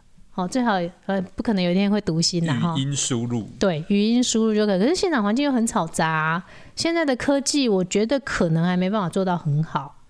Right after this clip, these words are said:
Speaker 1: 可是未来这些东西一定会持续发展下去，所以未来是乐观的啦。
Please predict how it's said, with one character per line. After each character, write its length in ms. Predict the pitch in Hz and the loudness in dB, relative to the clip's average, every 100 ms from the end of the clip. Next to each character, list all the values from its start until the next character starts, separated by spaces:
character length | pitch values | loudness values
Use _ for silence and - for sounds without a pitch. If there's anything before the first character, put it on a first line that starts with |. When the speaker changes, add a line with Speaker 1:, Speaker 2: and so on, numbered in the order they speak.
| - - - - | -20 -20 -20 -8
Speaker 1:
可 120 | - | -2
是 100 | 214 | 2
未 160 | 339 311 | 2 2
来 180 | 226 208 | 2 2
这 160 | 269 | 2
些 80 | 254 | 2
东 160 | 233 240 | 2 0
西 80 | |
一 60 | 208 | 0
定 180 | 202 208 | 0 2
会 160 | 208 | 2
持 160 | 190 190 | 0 -2
续 200 | 175 190 | -2 0
发 160 | 180 180 | 0 -2
展 180 | 170 | -4
下 220 | 175 175 160 | -2 -4 -4
去， 320 | - 160 135 | -6 -6 -4
所 160 | - | -2
以 120 | 262 226 | 0 0
未 120 | 277 | 0
来 140 | 214 175 | 0 0
是 120 | 214 | 0
乐 200 | 208 170 | 2 0
观 280 | 175 165 160 | 0 0 0
的 120 | 143 | -4
啦。 220 | 147 - | -8 -16